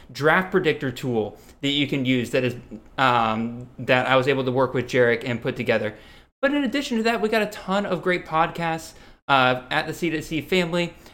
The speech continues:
that can help you with your C F F leagues this fall.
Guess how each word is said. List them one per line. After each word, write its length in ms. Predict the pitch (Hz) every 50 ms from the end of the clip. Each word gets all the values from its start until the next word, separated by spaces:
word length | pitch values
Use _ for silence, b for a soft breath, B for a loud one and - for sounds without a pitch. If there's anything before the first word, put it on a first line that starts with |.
| B
that 160 | B 143 143
can 80 | 147 151
help 260 | 123 139 156 151 156
you 120 | 156 147 135
with 100 | 139 147
your 80 | 135
C 180 | 123 - 156 139
F 120 | 127 -
F 220 | 139 135 127 127 131
leagues 280 | 127 127 123 120 -
this 320 | - 120 117 - - - - - - - - -
fall. 520 | - - 165 160 160 160 160 160 - B